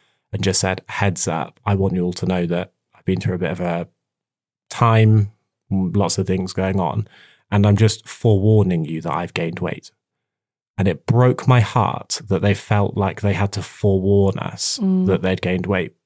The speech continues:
Speaker 1: as if that changed anything. Like, I've known this person literally my whole life. And hearing that coming from someone, thinking that maybe I would have treated them differently,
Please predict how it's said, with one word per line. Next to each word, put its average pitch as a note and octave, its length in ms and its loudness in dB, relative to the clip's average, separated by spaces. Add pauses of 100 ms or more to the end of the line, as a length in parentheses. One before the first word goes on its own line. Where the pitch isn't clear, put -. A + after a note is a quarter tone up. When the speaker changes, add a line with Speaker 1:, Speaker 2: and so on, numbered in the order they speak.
(140)
Speaker 1:
as G2 160 2
if - 420 -2 (480)
that G2+ 300 0
changed G2+ 340 2
anything. F#2 440 2
Like, - 340 -2 (480)
I've G#2 140 4
known A2+ 160 8
this G#2 120 4
person F2+ 540 -2 (800)
literally E2+ 440 -4
my E2 140 -6
whole D#2+ 200 -8
life. - 340 -10 (560)
And F#2 500 0
hearing A#2+ 560 4
that G#2 380 0
coming G#2 360 2
from F#2+ 220 -2
someone, F#2 600 -4 (360)
thinking A2+ 480 4
that G#2+ 140 4
maybe G#2+ 420 4
I F#2 80 2
would F#2+ 160 2
have F#2 100 -4
treated F#2 380 -2
them - 140 -6
differently, E2 680 -8